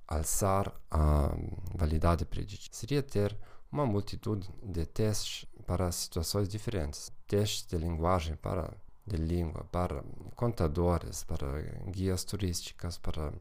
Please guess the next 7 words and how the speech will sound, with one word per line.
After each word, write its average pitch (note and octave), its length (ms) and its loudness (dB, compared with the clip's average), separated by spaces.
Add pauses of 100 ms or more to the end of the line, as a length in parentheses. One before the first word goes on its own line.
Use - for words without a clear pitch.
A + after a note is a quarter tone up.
(240)
funcionários G2+ 760 0
de E2 140 -2
banco, E2 460 2
para E2 360 -2 (340)
trabalhadores F#2 880 2
na F2+ 220 2
construção, E2+ 760 -2